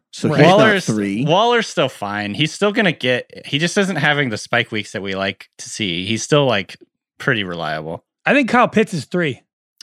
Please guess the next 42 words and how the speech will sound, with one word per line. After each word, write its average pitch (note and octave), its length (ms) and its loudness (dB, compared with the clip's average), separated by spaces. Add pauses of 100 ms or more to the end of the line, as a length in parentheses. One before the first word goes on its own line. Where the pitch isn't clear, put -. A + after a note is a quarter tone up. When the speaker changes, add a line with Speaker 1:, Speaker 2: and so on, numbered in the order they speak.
(120)
Speaker 3:
Uh, A2+ 560 4
he's D3+ 280 -2
definitely D#3 500 0
up B2 200 -2
there E2+ 160 -4
now, E2+ 300 -6
Speaker 1:
So G2 120 2
Speaker 3:
yeah. F#2+ 120 -6
Speaker 1:
Kyle B3 240 4
Pitts A#3+ 280 0
did F#3 180 2
the, C#3+ 220 0 (380)
I'm D3 140 -4
giving F3 280 4
him D3 120 6
the A#2+ 180 0 (380)
effing C#3 320 0
finally B2+ 720 0 (140)
award G#2+ 580 0
because A#2 300 -2
he C#3 140 0
had C#3 200 0
the B2 60 -2
freaking, A#2 680 0
he B2+ 120 -2
finally C#3+ 420 2
did C3 140 0
the A#2 60 -6
game. A2+ 300 2
It G#2+ 60 -2
was A2 140 -6
like, - 140 -6
this F3+ 180 2
was F#3+ 100 4
the D#3+ 100 0
spot. - 360 -4
This D3 160 -4
was D3+ 100 0
the D3+ 80 2
now C#3+ 180 2
or C3+ 80 2
never. G#2+ 380 0